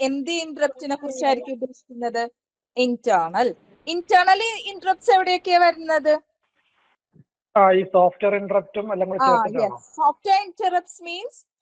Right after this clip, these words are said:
Speaker 1: ടൈമേഴ്സിന്റെ ഇന്ററപ്റ്റ്സ്. ഇന്റേണലി
Speaker 2: ആ.
Speaker 1: ഉള്ള അതിന്റെ ഫീച്ചേഴ്സിന്റെ ഇന്ററപ്റ്റ്സ് ആണ്. അതിൽ
Speaker 2: ഓക്കെ.
Speaker 1: അത്യാവശ്യം നമ്മളിപ്പോ എണ്ണം നിങ്ങൾ നോക്കണ്ട. ആ, but നമുക്കറിയാം ഐ എൻ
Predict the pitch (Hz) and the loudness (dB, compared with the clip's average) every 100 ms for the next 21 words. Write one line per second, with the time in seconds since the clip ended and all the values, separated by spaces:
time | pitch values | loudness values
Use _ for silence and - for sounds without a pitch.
0 | _ _ - 311 320 339 339 349 302 269 | _ _ 0 0 2 2 2 2 0 2
1 | 240 220 208 - 240 220 214 302 311 _ | 0 -2 -6 -8 -10 -10 -12 -18 -20 _
2 | _ _ 277 302 294 320 311 320 349 349 | _ _ -8 -6 0 2 4 2 2 0
3 | 294 339 719 - _ _ - 294 359 330 | 0 -2 -2 -6 _ _ -8 -4 -4 -4
4 | 294 277 320 302 294 302 285 508 370 269 | -8 -6 0 2 2 -4 -2 0 2 0
5 | 247 - 202 165 _ _ _ _ _ _ | 0 0 -2 -2 _ _ _ _ _ _
6 | _ _ _ _ _ 233 269 330 294 - | _ _ _ _ _ 0 2 2 0 0
7 | 320 302 349 370 370 381 _ 285 320 339 | 0 0 -2 -4 -4 -6 _ -8 -6 -4
8 | 403 320 302 330 403 - _ 285 - 403 | -2 -2 -4 -2 -2 -4 _ -12 -6 -2
9 | 392 320 - 320 269 220 320 - _ _ | 2 0 0 -4 0 2 2 0 _ _
10 | _ _ _ 208 226 220 - 277 277 269 | _ _ _ -8 -8 -8 -4 -2 0 0
11 | 262 480 - _ _ _ _ - 349 359 | 0 -2 -4 _ _ _ _ -14 -6 0
12 | 427 427 302 220 254 285 285 | 2 2 0 0 -2 -2 -4